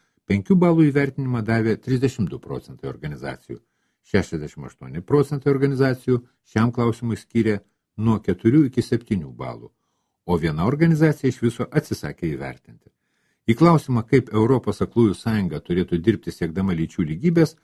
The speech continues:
respondentai pateikė gana daug siūlymų.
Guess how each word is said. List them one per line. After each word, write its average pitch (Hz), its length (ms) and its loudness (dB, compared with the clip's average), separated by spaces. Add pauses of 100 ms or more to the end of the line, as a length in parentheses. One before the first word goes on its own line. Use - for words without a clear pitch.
(300)
respondentai 135 760 0
pateikė 123 760 -4 (180)
gana 104 360 -2
daug 87 280 -6
siūlymų. 62 560 -18